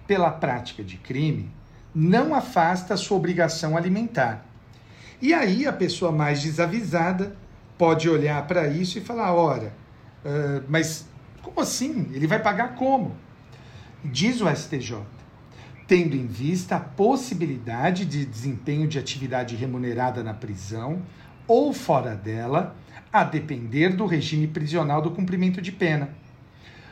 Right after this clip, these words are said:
O S T F, ao julgar a D P F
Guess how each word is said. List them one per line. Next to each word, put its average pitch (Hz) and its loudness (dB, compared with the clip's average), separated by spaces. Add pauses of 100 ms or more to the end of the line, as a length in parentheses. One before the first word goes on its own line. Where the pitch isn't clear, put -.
(120)
O 165 4
S 165 0
T 143 -2
F, 151 0
ao 135 0
julgar 151 0
a 139 0
D 143 -6
P 143 -4
F 120 -6